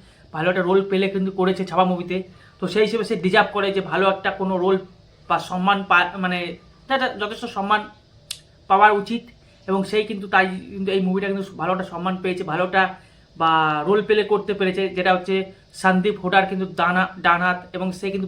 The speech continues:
পয়সা গুনছে, যে কোথাও না কোথাও একটা ভালো লাগছে। তো ছাবা মুভি যারা দেখোনি এখনও দেখে নিতে পারো, তাহলে চিনে নেবে বিনীত গোয়েলকে। বিন দুই ভালো একজন অ্যাক্টর, যে ছাপা মুভিতে ভালো কাজ করেছে এবং এখানে একটা ভালো একটা সম্মানীয় কাজ পেয়েছে, যেটা কোথাও না কোথাও ভালো লাগছে।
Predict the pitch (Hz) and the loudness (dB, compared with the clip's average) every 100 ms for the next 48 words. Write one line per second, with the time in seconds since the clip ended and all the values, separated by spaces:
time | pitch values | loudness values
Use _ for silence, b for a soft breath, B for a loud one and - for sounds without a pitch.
0 | - 180 190 196 180 175 180 185 175 180 | -2 -2 0 -2 -4 -4 -2 -2 -2 -2
1 | 190 180 196 196 156 165 170 151 143 131 | -2 -2 -4 -6 -2 0 0 -2 -6 -14
2 | b b b b - 175 170 180 196 202 | b b b b -6 -6 -2 2 2 0
3 | 202 196 185 190 202 190 190 175 190 190 | 0 2 2 0 -4 -6 -6 -4 -2 0
4 | 185 202 - - b b b 180 180 180 | -2 -2 -10 -20 b b b -6 -6 -2
5 | 185 185 180 180 180 185 175 180 185 - | 0 0 0 -2 0 0 0 -2 -4 -8
6 | b b 170 175 185 190 185 160 185 190 | b b -4 -2 -2 -2 -2 0 -2 0
7 | 175 175 185 185 - 175 170 170 175 175 | -4 -2 -2 -2 -8 -12 -10 -4 -4 -4
8 | 165 165 170 160 - 160 190 - 180 175 | -4 -4 -2 -2 -2 -6 -6 -6 -8 -6
9 | 170 180 170 147 175 180 175 165 175 185 | -6 -4 -6 -4 -2 -4 -6 -6 -2 -2
10 | 180 165 - 185 180 202 - b b - | 0 -2 0 -4 -4 -6 -8 b b -6
11 | 196 190 185 196 190 190 151 165 151 143 | -4 0 0 0 2 0 0 0 0 -4
12 | 131 | -10